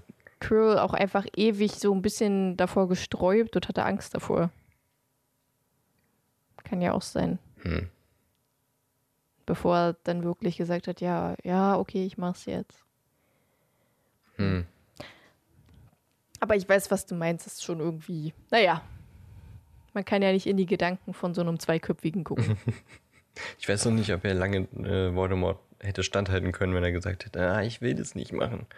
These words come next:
Speaker 2: Ich glaub nicht.
Speaker 1: Ich glaub auch nicht. Also irgendwie ist es, finde ich's nicht ganz sauber, dass da Wochen vergehen und er eigentlich schon weiß, wie er an Fluffy vorbeikommt.
Speaker 2: Ja, eigentlich ja sogar Monate, ne?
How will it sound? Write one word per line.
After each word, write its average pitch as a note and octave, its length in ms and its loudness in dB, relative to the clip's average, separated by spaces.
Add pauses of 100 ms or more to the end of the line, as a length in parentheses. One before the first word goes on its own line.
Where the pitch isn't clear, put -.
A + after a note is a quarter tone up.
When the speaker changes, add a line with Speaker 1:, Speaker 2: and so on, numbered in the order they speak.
(520)
Speaker 2:
Ich - 140 -6
glaub F3 260 0
nicht. - 260 -6 (1000)
Speaker 1:
Ich - 80 -20
glaub - 180 -6
auch - 120 -10
nicht. - 260 -14 (420)
Also G#2+ 220 0
irgendwie B2 260 4
ist G2+ 140 0
es, - 260 -6
finde G#2+ 540 -2
ich's G#2 100 -4
nicht G2+ 160 -2
ganz - 200 -2
sauber, F#2 300 2
dass F2+ 260 -2
da F#2 260 0
Wochen G#2+ 260 0
vergehen G2 640 0 (1040)
und G2 160 -2
er F2+ 180 2
eigentlich F#2+ 420 -2
schon F#2+ 220 0
weiß, F#2 220 -2
wie G2 60 0
er F#2+ 100 2
an F#2 100 -2
Fluffy F2+ 320 -6
vorbeikommt. F#2 720 -4 (640)
Speaker 2:
Ja, F#3+ 300 -8 (320)
eigentlich F3+ 320 -6
ja F3 100 2
sogar E3+ 240 2
Monate, E3 580 2
ne? D#3+ 200 -6